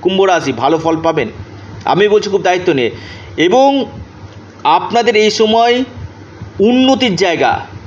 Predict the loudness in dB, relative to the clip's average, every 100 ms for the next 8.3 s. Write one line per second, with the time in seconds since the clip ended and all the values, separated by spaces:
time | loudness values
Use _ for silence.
0 | -18 -16 -4 -2 0 0 0 -6 -14 -16
1 | -14 -2 0 2 2 0 0 0 2 0
2 | 0 0 0 0 0 -2 0 0 0 0
3 | 0 2 2 0 0 0 0 2 2 2
4 | 0 -2 0 0 2 0 -2 -14 -18 -18
5 | -16 -14 -12 -2 0 2 0 -4 -6 0
6 | 2 4 2 2 0 -2 2 2 2 0
7 | 0 0 2 0 0 0 0 0 0 2
8 | 0 -2